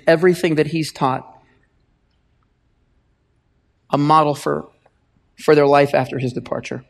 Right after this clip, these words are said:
John thirteen one. Now, before the feast of Passover, when Jesus knew that his hour had come to depart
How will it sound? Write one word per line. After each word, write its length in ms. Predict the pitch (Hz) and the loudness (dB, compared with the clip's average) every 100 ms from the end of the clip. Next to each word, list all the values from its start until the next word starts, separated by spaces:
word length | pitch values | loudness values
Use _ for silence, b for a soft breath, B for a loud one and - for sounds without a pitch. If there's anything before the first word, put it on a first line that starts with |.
| - | -6
John 220 | 156 143 | -2 0
thirteen 420 | 143 139 135 131 | -2 -4 -4 -4
one. 380 | 123 123 123 - _ _ _ _ _ _ _ _ _ | -2 -4 -6 -12 _ _ _ _ _ _ _ _ _
Now, 120 | 156 | 0
before 320 | 160 160 202 208 | 2 2 4 4
the 80 | |
feast 320 | 175 208 185 151 | 2 -2 -2 -4
of 100 | 127 | 0
Passover, 540 | 170 165 - 135 139 | 2 2 2 -2 0
when 160 | 143 143 | 0 2
Jesus 400 | 160 170 156 160 | 2 2 0 2
knew 260 | 156 151 | 4 4
that 320 | 143 143 143 | 2 -2 -4
his 160 | 151 147 | -2 2
hour 320 | 147 151 165 | 4 4 4
had 180 | 165 147 | 2 -2
come 300 | - 135 131 | -2 -2 0
to 100 | 135 | -2
depart 500 | 131 127 143 131 - | -4 0 0 0 -8